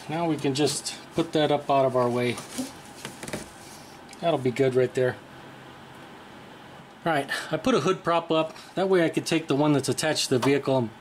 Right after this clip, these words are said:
tuck it up out of the way, so hopefully you guys have a better view now. Now,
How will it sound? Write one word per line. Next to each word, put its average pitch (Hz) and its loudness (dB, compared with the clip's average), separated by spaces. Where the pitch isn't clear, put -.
tuck 165 -2
it 151 2
up 143 0
out 135 4
of 127 2
the 120 0
way, 127 4
so 120 0
hopefully 131 2
you 123 2
guys 127 2
have 127 0
a 113 -4
better 113 0
view 117 0
now. 104 -2
Now, 151 2